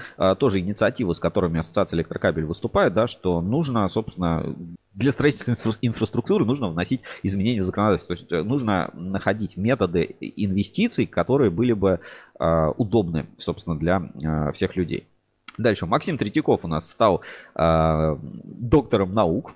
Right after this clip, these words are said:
э, собственно, доктор электротехники. Почет-, присвоено почетное звание доктора электротехники. Это прошло,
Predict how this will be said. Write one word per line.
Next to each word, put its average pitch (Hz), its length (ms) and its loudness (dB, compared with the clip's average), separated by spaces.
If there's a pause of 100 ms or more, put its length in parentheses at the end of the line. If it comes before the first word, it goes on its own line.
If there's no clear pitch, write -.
(140)
э, 87 200 0
собственно, 85 540 -2
доктор 98 520 0
электротехники. 92 760 -2
Почет-, 95 380 0
присвоено 90 400 0
почетное 90 340 -2
звание 82 220 0
доктора 85 320 -4
электротехники. 104 560 -2
Это - 160 -2
прошло, 117 380 2